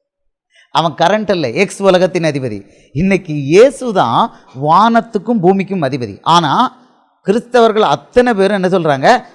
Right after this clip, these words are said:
உலகத்தின் அதிபதி பிசாசு தான் வச்சுட்டு இருக்காங்க. அவன் கண்ட்ரோல்ல இருக்கு. ஏன்னா இந்த சபைகள் அவ்வளோ அவன் கண்ட்ரோல்ல இருக்கு,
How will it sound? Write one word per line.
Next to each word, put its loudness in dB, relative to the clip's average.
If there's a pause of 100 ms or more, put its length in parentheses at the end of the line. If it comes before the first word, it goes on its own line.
(160)
உலகத்தின் 0
அதிபதி -2 (960)
பிசாசு -2
தான் -10
வச்சுட்டு -16
இருக்காங்க. -20 (2750)
அவன் -4
கண்ட்ரோல்ல 0
இருக்கு. -6 (180)
ஏன்னா 0 (400)
இந்த -6
சபைகள் -2
அவ்வளோ -2
அவன் 0
கண்ட்ரோல்ல -4
இருக்கு, -10